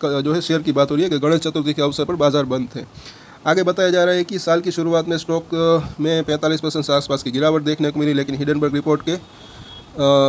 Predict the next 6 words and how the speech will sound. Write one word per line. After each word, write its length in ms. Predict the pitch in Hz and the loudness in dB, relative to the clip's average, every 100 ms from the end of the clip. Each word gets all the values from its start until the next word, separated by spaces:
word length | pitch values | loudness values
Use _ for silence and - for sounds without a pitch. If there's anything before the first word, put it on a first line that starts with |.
| 123 143 | 0 2
बाद 260 | 143 160 147 | 4 4 2
फरवरी 300 | 156 165 165 | -2 0 2
में, 240 | 156 175 180 - - - - - | 0 -2 -6 -16 -20 -20 -14 -4
के 60 | |
आखिर 380 | 165 143 - 190 | 0 2 4 2
में 180 | 135 120 | 2 -4